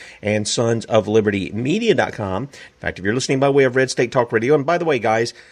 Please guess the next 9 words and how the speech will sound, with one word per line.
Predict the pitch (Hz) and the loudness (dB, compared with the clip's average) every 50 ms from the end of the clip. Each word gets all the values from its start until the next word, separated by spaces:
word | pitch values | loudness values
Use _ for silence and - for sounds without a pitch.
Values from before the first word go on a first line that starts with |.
| _ _ _ _ - | _ _ _ _ -4
I | 127 147 | -2 0
don't | 175 208 208 | 0 0 0
know | 190 180 | 0 0
what | 180 165 143 | 0 0 -2
happened | 131 139 139 151 147 - 165 165 170 165 143 | -2 -2 -2 -2 -2 -4 -4 -4 -4 -6 -2
yesterday | 131 139 139 - - 147 147 151 | -2 -2 -2 -2 -2 -2 0 0
on | 156 147 | 0 0
Red | 139 135 135 135 | -2 -2 -4 -4
State. | - - 147 147 175 196 - | -4 -4 -2 -2 -4 -4 -8